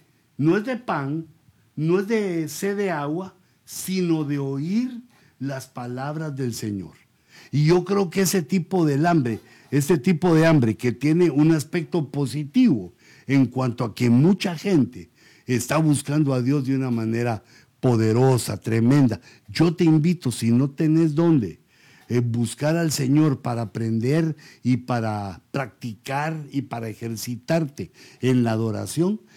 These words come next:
te invito a la iglesia que, la cual Dios me ha dado el privilegio de, de dirigir como apóstol. Te invito a, a que vengas porque esto, esto, aquí va tu vida. Nos están avisando,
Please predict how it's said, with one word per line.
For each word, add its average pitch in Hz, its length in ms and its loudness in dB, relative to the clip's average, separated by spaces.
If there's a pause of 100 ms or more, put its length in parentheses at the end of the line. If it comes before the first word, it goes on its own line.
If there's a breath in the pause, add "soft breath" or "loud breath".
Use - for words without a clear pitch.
(220 soft breath)
te 131 100 0
invito 135 600 0
a 143 60 -2
la 127 140 0
iglesia 131 680 -2
que, 104 320 -4
la 101 160 -6
cual 123 500 -2 (360 loud breath)
Dios 135 220 2
me 131 140 4
ha 120 80 -2
dado 131 240 0
el 123 100 0
privilegio 110 920 -6 (500 soft breath)
de, 107 320 -2
de 110 200 0
dirigir 107 640 0 (300 soft breath)
como 117 280 2
apóstol. 104 720 -2
Te 123 120 -4
invito 120 600 0 (280 soft breath)
a, 113 200 -10
a 123 60 -4
que 120 180 -4
vengas 107 440 -4
porque 143 460 -2
esto, 165 300 -4
esto, 170 280 -4
aquí 147 220 -6
va 202 200 -6
tu 170 160 0
vida. 196 480 -2 (320 soft breath)
Nos 151 300 2
están 202 460 -2
avisando, 196 720 0